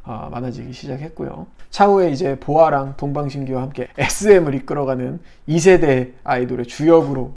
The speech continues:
슈퍼주니어가 자리를 잡게 되죠. 근데 슈퍼주니어까지만 해도 역시 그 미련을 못 버렸던 것 같아요. 에이치오에서부터 하고 싶었던 그 멤버의 졸업과 멤버의 다시 입학. 근데 슈퍼주니어도 그렇게 하면 안 될 것 같아.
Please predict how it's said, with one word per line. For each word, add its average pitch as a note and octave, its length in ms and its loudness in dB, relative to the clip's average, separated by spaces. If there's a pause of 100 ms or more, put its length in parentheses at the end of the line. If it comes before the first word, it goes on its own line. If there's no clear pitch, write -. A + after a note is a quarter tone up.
슈퍼주니어가 C3 720 -8 (260)
자리를 C#3 300 -2
잡게 C3 240 -8
되죠. A#2+ 320 -8 (140)
근데 E3+ 420 4 (180)
슈퍼주니어까지만 A#3+ 1080 -2
해도 G#3 400 -2
역시 E3 300 -6
그 F#3+ 100 2
미련을 F3+ 380 4
못 C3+ 140 0
버렸던 G3 380 -2
것 C#3 60 -4
같아요. B2+ 320 -6 (160)
에이치오에서부터 G3 1160 0
하고 A3+ 360 -4
싶었던 C#3+ 680 -8 (340)
그 B2+ 100 -10
멤버의 D3+ 560 0
졸업과 E3 720 -6 (120)
멤버의 C#3+ 840 -6
다시 C#3 220 -12
입학. D3 520 -6 (480)
근데 G3 120 2
슈퍼주니어도 G#3 540 2
그렇게 E3 240 -4
하면 C#3 140 -2
안 C3 60 -2
될 C#3 100 -4
것 C3 100 -8
같아. B2 200 -10